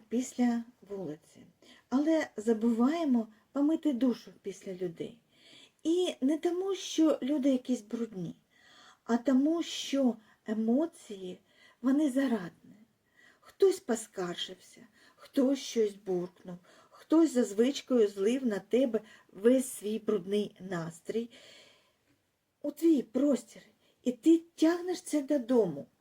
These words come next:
А емоційна гігієна — це така ж сама профілактика, як чистити зуби.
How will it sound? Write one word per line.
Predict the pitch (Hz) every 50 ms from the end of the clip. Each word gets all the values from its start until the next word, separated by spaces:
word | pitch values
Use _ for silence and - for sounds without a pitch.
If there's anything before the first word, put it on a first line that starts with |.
| _ _ _ _ _ _ _ _ _ _ _ _ _ _ _ -
А | - 233 247 247 247 -
емоційна | 233 226 240 247 240 - - 330 359 339 302 277
гігієна — | 247 226 240 226 220 226 214 208 208 196 190 185 185 - - _ _ _ _ _ _ _ _ _
це | - - 330 320
така | 320 370 359 - 349 330
ж | -
сама | - 349 330 302 302 254
профілактика, | - 254 254 254 - - 269 254 277 320 359 - - - 233 - - 190 - - - - _ -
як | 269 294 - -
чистити | - - 359 330 - - 330 320 - 320 302
зуби. | 269 233 214 202 175 165 - -